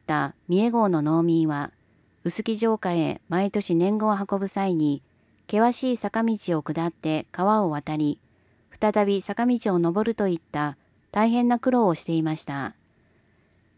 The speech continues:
荷運びの牛馬を含めて、通行人の事故が多かったことから、近くには馬頭観音が祀られています。この場所を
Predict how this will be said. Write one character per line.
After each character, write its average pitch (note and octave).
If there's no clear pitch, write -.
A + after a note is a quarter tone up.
荷 G3
運 A#3+
び G#3+
の F3+
牛 G3+
馬 G3+
を D#3+
含 F#3+
め F3
て、 C#3+
通 A3
行 G#3
人 G3+
の G3
事 A3
故 A#3+
が F3
多 A3
か G#3+
っ G#3
た F#3+
こ F3+
と F#3
か E3+
ら、 C#3+
近 G#3
く G3
に E3+
は C#3+
馬 F3
頭 A#3
観 B3
音 G#3+
が D#3
祀 C#3+
ら E3+
れ E3
て D#3+
い D3+
ま D3
す。 -
こ G3+
の A3+
場 A3
所 G3+
を -